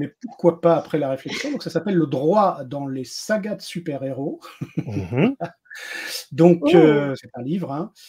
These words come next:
Speaker 1: Donc,
Speaker 2: Eh
Speaker 1: sur
Speaker 2: oui.
Speaker 1: des, sur des super-héros qui se posent des questions de droit. Alors, j'imagine que ça aborde les questions de, euh,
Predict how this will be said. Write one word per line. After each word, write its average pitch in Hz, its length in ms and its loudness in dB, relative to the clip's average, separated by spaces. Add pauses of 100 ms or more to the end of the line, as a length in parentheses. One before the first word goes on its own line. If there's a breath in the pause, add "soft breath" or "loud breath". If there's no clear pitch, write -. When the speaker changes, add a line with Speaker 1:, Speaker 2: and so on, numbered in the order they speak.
(340 loud breath)
Speaker 1:
Donc, - 140 -18
Speaker 2:
Eh 147 40 -10
Speaker 1:
sur 110 100 -2
Speaker 2:
oui. 143 80 4
Speaker 1:
des, 127 100 -8
sur 117 220 -12
des 120 80 -12
super-héros 120 500 -10
qui 170 120 -16
se - 80 -20
posent 165 160 -6
des 117 80 -18
questions 131 300 -18
de 135 60 -10
droit. 120 320 -10
Alors, 107 160 -16
j'imagine 117 500 -8
que 135 100 -14
ça 123 160 -12
aborde 123 300 -8
les 113 100 -14
questions 123 440 -18
de, 123 120 -16
euh, 110 340 -12